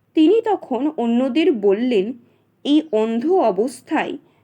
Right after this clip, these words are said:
ছেলেকে কি করে মানুষ করব? নিজেরাই তো না খেয়ে মরতে বসেছি। তার চেয়ে ছেলেটাকে মেরে সাতজনে ভাগ করে খায়।" তাই করা হলো। ছয় রানী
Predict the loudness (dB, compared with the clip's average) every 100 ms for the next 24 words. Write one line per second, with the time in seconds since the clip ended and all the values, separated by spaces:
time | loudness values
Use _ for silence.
0 | _ -12 -6 -2 -2 0 -2 -4 -6 -2
1 | 2 2 0 -2 -4 -4 -2 0 -4 -10
2 | _ _ _ _ _ _ -4 0 2 2
3 | 0 0 0 0 0 0 -2 -2 0 2
4 | 0 -4 -4 -2 -2 -4 -10 -10 -18 -18
5 | _ _ _ _ _ _ -6 -4 -2 -4
6 | -4 -4 -4 -10 _ -6 -2 -2 -2 -2
7 | 0 0 0 0 -2 -4 -8 -18 -8 -4
8 | -4 -2 0 2 0 -2 -8 -6 -2 -2
9 | -2 -8 -14 -16 _ _ _ _ _ _
10 | _ _ _ -2 2 2 2 0 0 0
11 | -2 -4 -12 _ _ _ _ -12 -2 2
12 | 4 2 2 0 -4 -6